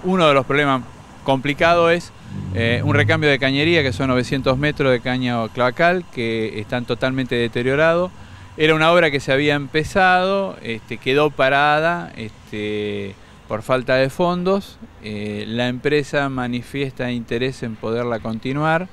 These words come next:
Eh, la situación es complicada porque como la cañería está con serios problemas, este, se está derivando, se está bypaseando hacia, eh, los desagües pluviales,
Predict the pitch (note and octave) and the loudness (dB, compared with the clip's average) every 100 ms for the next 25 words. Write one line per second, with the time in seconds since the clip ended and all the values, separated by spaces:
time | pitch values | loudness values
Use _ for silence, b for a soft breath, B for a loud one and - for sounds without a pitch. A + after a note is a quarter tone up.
0 | - B B B B B B B - - | -16 B B B B B B B -20 -10
1 | A#2+ A#2+ A#2+ A#2+ G#2+ C3 C#3 C#3+ D3+ F#3+ | -2 0 2 0 0 -2 -2 -2 0 0
2 | F3+ E3 E3 D#3+ E3+ A3+ A#3 C#3 B2+ A#2 | 0 0 -2 -2 0 2 2 2 -4 -6
3 | A2 B2 B2 B2 A#2+ B2 A#2+ C3+ C#3 D3 | -8 -6 -4 -2 -2 -2 -2 -2 -2 0
4 | E3 D3 C#3+ C#3 C3+ C3 A#2+ A2 G#2+ G#2 | 0 0 0 0 0 0 -2 -4 -8 -12
5 | - - A2 - F3+ D#3 C#3 - C#3 C#3+ | -16 -10 -8 0 2 4 2 2 2 2
6 | C#3+ D3+ D#3 D3+ - A2+ - A2+ A2+ - | 0 -2 -4 -6 -10 -10 -10 -12 -10 -2
7 | C3 C3 C3 C#3+ D3 C#3 A#2 A2+ C3+ B2+ | 0 0 0 0 0 -2 -6 -6 -2 0
8 | B2+ A#2 B2+ D3 D3 C#3+ C#3+ - C3+ C3+ | 0 -2 -4 -4 -4 0 0 0 -2 -2
9 | D#3+ D#3 D3+ B B B - A2+ A#2 A#2 | 0 0 0 B B B -10 -4 -2 0
10 | C#3+ C#3 B2+ C3 B2+ B2 G#2+ G2 G2 | 2 2 2 0 2 4 2 -2 -8